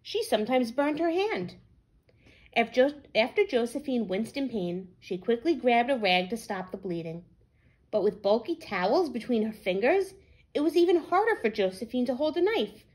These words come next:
She became even more accident prone. Impossible, you say?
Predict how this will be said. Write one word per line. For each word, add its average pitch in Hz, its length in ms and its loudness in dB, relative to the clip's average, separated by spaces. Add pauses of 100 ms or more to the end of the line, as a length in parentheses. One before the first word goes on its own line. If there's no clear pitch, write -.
(340)
She 311 220 -4
became 220 420 -4
even 214 380 -2
more 202 260 6
accident 170 540 -4
prone. 151 380 -6 (580)
Impossible, 294 600 -2
you 302 160 0
say? 311 440 0